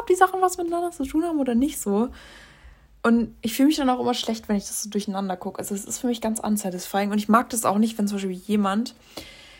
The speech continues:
wenn du mit jemandem, bei jemandem zu Hause bist und der sagt dann, ja, ich würd gerne meine Serie weiterschauen, kannst ja mitschauen. Und du hast halt gar keine Ahnung von nichts und schaust dann irgendwie random eine Folge von irgendeiner Staffel und das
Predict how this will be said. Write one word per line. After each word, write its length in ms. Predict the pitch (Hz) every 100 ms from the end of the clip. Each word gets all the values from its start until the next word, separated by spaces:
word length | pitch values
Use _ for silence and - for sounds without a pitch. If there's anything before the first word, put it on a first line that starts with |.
| - _ _ _
wenn 140 | 247 269
du 80 | 302
mit 180 | 262
jemandem, 320 | 240 269 277 262
bei 120 | 208
jemandem 260 | 196 196
zu 120 | 190 196
Hause 220 | 254 262
bist 220 | 233 226
und 60 | 202
der 100 | 196
sagt 180 | 208
dann, 140 | 208 214
ja, 160 | 262
ich 100 | 262
würd 120 | 247 233
gerne 160 | 202
meine 180 | 190 196
Serie 340 | 214 269 262
weiterschauen, 720 | 254 240 233 240 233 233 226 -
kannst 180 | - 240
ja 80 | 220
mitschauen. 480 | 214 214 185 170 -
Und 140 | 185
du 40 |
hast 140 | 220 220
halt 140 | 220
gar 200 | - 240
keine 220 | - 220
Ahnung 220 | - 196 190
von 240 | 190 185
nichts 480 | 226 269 - - - - - - -
und 140 | 220
schaust 260 | 214 247 247
dann 100 | 254
irgendwie 260 | 254 240 214
random 580 | 196 208 254 269 247 226
eine 180 | 196 196
Folge 360 | - 220 233
von 200 | 220 214 -
irgendeiner 520 | 277 269 - 208 208
Staffel 400 | - 220 214 214
und 200 | 185 175 _ -
das 180 | -